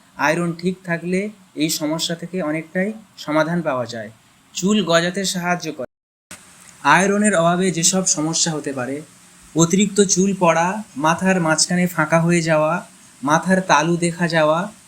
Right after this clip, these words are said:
ক্লান্তি, ত্বক ফ্যাকাশে হওয়া, নখ ভেঙে যাওয়া। আয়রন সমৃদ্ধ খাবার।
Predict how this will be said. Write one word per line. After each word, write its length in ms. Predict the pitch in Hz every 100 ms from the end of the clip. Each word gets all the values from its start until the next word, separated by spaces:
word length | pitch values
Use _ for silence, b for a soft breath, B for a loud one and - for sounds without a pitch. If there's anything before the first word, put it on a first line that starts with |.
| -
ক্লান্তি, 560 | 160 165 190 185 190 196 190
ত্বক 220 | 156 165 -
ফ্যাকাশে 400 | 156 160 170 175
হওয়া, 260 | 156 156 170 214 - - 123
নখ 240 | 151 185 175
ভেঙে 280 | 147 165 175 147
যাওয়া। 160 | - _ _ - - - _ _ _
আয়রন 320 | 135 180 208
সমৃদ্ধ 460 | 208 208 190 190 180 180 -
খাবার। 280 | 127 120